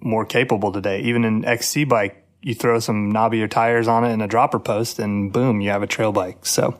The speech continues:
yeah, and it, it also depends on where you're racing enduro, right? I mean, if you're racing the Enduro World Series,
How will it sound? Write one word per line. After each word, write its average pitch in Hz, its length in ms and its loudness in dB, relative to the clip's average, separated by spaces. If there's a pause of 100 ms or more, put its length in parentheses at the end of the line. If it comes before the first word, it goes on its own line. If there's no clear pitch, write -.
(380)
yeah, 127 280 4
and 98 100 -2
it, 110 200 -2
it 110 60 2
also 117 280 4
depends 117 400 2
on 101 240 2
where 135 200 4
you're 107 140 4
racing 101 380 0
enduro, 98 400 -2
right? 113 180 2
I 107 40 0
mean, 104 140 0
if 101 120 -6
you're 107 80 0
racing 107 340 -2
the 104 80 -2
Enduro 104 340 -2
World 107 240 0
Series, 117 520 0